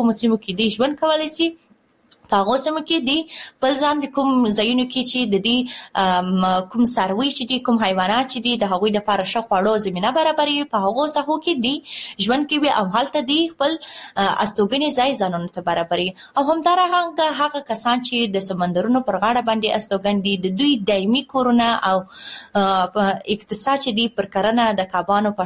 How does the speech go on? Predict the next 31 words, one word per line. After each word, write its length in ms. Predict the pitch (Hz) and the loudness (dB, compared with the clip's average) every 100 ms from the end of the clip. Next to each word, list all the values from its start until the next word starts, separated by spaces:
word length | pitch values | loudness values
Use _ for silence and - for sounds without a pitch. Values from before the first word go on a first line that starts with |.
| - | -6
ښکار 400 | - 220 220 - 190 | -2 0 0 2 -2
او 20 | 180 | 0
په 80 | 180 - | -2 0
ځینو 180 | 262 294 | 0 0
ځایونو 320 | 285 269 262 254 | 0 0 -2 -2
کې 120 | 233 | -2
د 160 | 196 170 | 0 2
بیړیو 320 | 175 226 - | 2 0 -2
پر 140 | 202 185 | -2 0
چلولو 500 | 175 190 247 277 262 | 2 4 4 2 2
باندې 260 | 262 254 208 | 2 2 0
متکن 360 | 175 - 214 214 | 0 0 2 2
یا 80 | 240 | 2
هم 160 | 226 170 | 2 2
ولاړ 200 | 160 151 - | 0 -2 -8
دي. 100 | - - - - | -16 -12 -12 -2
یعنې 180 | 381 381 285 | 2 2 2
د 120 | 254 311 | 2 2
دوی 100 | 330 | 2
د 100 | 254 | 0
ژوند 220 | 233 214 214 | 0 0 0
کولو 300 | 262 269 269 | 2 0 0
طریقه 300 | 185 180 254 254 | -2 0 -2 0
چې 60 | 226 | 0
ده، 60 | 214 196 185 | 2 2 0
د 0 | 208 | 0
دوی 40 | |
د 160 | 208 190 | 0 -2
اقتصاد 420 | - 185 - 202 202 | -4 -4 0 -2 0
پرمختګ 420 | 180 175 - 240 | -2 -2 -2 -2
چې 80 | 254 | -2